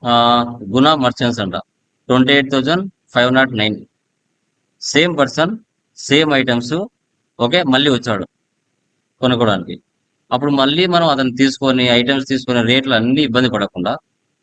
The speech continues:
just డేట్ ఒకటి మారుతుంది అంతే. అప్పుడు డూప్లికేట్ ఎంట్రీని మనం యూజ్ చేస్తాం. Alt టూ ఓపెన్ చేయాలి, డేట్ రెండో తారీఖున ఇస్తున్నా, టూ ఫోర్. సేవ్ చేయండి,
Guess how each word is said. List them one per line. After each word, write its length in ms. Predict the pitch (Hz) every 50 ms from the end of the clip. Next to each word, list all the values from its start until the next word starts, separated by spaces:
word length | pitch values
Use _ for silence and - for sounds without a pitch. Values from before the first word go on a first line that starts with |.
| _ _ _ _ -
just 280 | 110 127 135 - - 165 135 123
డేట్ 160 | 131 143 139 143
ఒకటి 200 | 135 135 151 151 131 107
మారుతుంది 300 | 107 110 107 107 104 98 95
అంతే. 180 | 90 95 90 82 - _ _ _ _ _ - 214
అప్పుడు 180 | 208 165 160 139 120
డూప్లికేట్ 420 | 135 147 147 151 143 131 135 117 113 107
ఎంట్రీని 260 | 104 80 104 123 139 123
మనం 100 | 104 98
యూజ్ 120 | 95 - -
చేస్తాం. 260 | 92 87 - - 80 78 - _ _ _ _ _ _ _ _ _ _ _ _ - 95 98
Alt 240 | 107 113 117 113 170 190 220 - _ _ _ _ _ _ _ -
టూ 80 | 127 107 - - _ _ _ _ _ _ _ _ _ _ _ _ _ _ _ _ _ _ - 113
ఓపెన్ 220 | 123 123 131 123 120
చేయాలి, 280 | 120 120 120 127 151 190 233 - - _ _ _ _ _ _ _ _ _ _ _ _ _ _ _ 101 104
డేట్ 220 | 123 135 135 120 113 95 82 113
రెండో 160 | 120 131 139 131 131
తారీఖున 280 | 123 117 113 110 107 101
ఇస్తున్నా, 240 | - 107 98 87 - - _ _ _ _ _ _ _ _ -
టూ 80 | 143 143 139 139 -
ఫోర్. 200 | 117 104 90 85 - - _ _ - _ _ _ _ _ _ _ _ _ _ _ _ _ _ _ _ _ _ _ _ _ _ - - - -
సేవ్ 160 | 139 131 120 104
చేయండి, 220 | 101 92 85 82